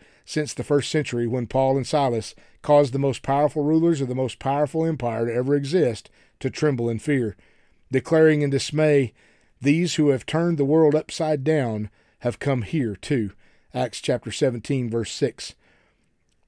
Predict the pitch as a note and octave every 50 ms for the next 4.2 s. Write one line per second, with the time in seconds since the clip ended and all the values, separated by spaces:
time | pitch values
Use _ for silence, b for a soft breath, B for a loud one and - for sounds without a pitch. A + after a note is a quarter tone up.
0 | _ _ _ _ _ _ _ _ _ - A#2 A2+ G#2+ A2+ A#2+ A#2+ A#2 C#3+ E3 D3
1 | C#3+ C#3+ C3 B2+ D3+ D#3+ E3 D#3+ C#3+ C3+ B2 A2 - b b b b b b C3
2 | B2 - - E3 D#3 D#3 C3+ C#3 C#3 C#3 C3 A#2 D3 D3+ D3+ D3+ C#3+ - C3 B2+
3 | A2+ B2+ D#3+ E3 E3 E3 E3 D#3 - - D#3 D#3 D3 C#3+ - - D#3+ D#3 C#3 -
4 | - D3 D3